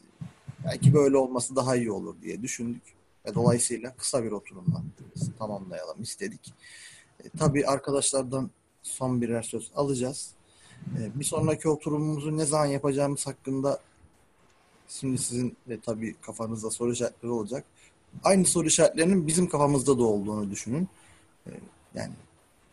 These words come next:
başka bir şey <laughs> söyleyemiyorum bu konuyla ilgili şu anda. Çünkü biz de bilmiyoruz. İnşallah yakın bir zamanda yeni oturumlarla karşınızda oluruz. Tabii bu kez yeni oturumda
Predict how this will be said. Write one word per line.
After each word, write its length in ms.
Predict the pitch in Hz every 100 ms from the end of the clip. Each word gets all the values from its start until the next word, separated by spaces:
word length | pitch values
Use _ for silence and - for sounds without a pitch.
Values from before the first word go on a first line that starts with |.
| _ - _ -
başka 300 | - - 139
bir 40 |
şey 200 | 123 143
<laughs> 0 |
söyleyemiyorum 920 | 135 135 147 147 143 147 135 135 120 113
bu 120 | 117
konuyla 400 | 113 110 107 107
ilgili 260 | 104 104
şu 140 | 104 117
anda. 120 | 143
Çünkü 260 | 147 139 143
biz 180 | 147
de 120 | 113 101
bilmiyoruz. 520 | 98 95 101 135 - - _ - - - _ - -
İnşallah 460 | 170 - 127 135 139
yakın 320 | 135 - 139
bir 60 | 117
zamanda 480 | 113 110 107 117 - _ _ _ _ _ _ _ _ _ _ _ _
yeni 180 | 135 131
oturumlarla 580 | 120 117 117 110 104 110
karşınızda 580 | - 113 - 120 110 120
oluruz. 440 | 110 120 120 - - _
Tabii 320 | - 139 139 - _
bu 140 | 151
kez 280 | 143 156 131
yeni 140 | 135 139
oturumda 640 | 139 147 143 139 143 -